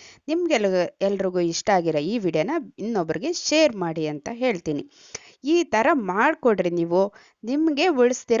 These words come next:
ಎಲ್ಲ ಕ್ಲೀನಾಗಿ ತಿಂದಾಕ್ತಾರೆ ಕಣ್ರಿ, ಅಷ್ಟೊಂದು ರುಚಿಯಾಗಿರುತ್ತೆ. ನೋಡಿ, ಒನ್ ಟೇಬಲ್ ಸ್ಪೂನ್ ಎಣ್ಣೆ ಸೇರಿಸ್ಕೊಂಡು ಮೀಡಿಯಮ್ ಫ್ಲೇಮಲ್ಲೇ ಒಂದು ಹತ್ತು ನಿಮಿಷ ಹುರ್ಕೋಬೇಕಾಗುತ್ತೆ ಕಣ್ರಿ. ಇದು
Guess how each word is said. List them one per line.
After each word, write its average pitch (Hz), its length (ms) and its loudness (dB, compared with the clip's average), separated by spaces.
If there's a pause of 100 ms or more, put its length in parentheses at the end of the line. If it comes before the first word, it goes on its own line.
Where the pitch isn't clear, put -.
(100)
ಎಲ್ಲ 220 600 -2
ಕ್ಲೀನಾಗಿ 262 760 -2
ತಿಂದಾಕ್ತಾರೆ 202 560 -2
ಕಣ್ರಿ, 180 300 -2
ಅಷ್ಟೊಂದು 240 800 0
ರುಚಿಯಾಗಿರುತ್ತೆ. 202 720 0
ನೋಡಿ, 220 320 -2 (340)
ಒನ್ 294 220 -2
ಟೇಬಲ್ 233 300 2
ಸ್ಪೂನ್ 180 260 -4
ಎಣ್ಣೆ 170 280 -2
ಸೇರಿಸ್ಕೊಂಡು 202 720 -4 (360)
ಮೀಡಿಯಮ್ 359 440 2
ಫ್ಲೇಮಲ್ಲೇ 185 440 0
ಒಂದು 214 240 -4
ಹತ್ತು 196 380 -4
ನಿಮಿಷ 196 320 -4
ಹುರ್ಕೋಬೇಕಾಗುತ್ತೆ 185 880 0
ಕಣ್ರಿ. 208 460 -6 (400)
ಇದು 320 320 -2